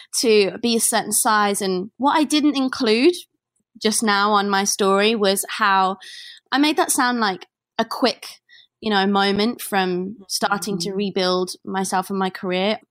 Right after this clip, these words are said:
Speaker 1: It really wasn't. Um, after getting dropped and having all that rejection,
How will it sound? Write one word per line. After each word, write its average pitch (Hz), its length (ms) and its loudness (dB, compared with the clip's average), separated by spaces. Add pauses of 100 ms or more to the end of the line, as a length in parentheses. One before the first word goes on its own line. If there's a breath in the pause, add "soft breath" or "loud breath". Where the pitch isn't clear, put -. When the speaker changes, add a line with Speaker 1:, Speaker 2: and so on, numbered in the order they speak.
Speaker 1:
It - 160 0
really 190 280 4
wasn't. 175 520 0 (340 loud breath)
Um, 190 280 0
after 202 280 -2
getting 196 320 -2
dropped 180 640 -2
and 196 140 -4
having 185 380 -4
all 180 200 -2
that 190 140 -2
rejection, 196 720 -4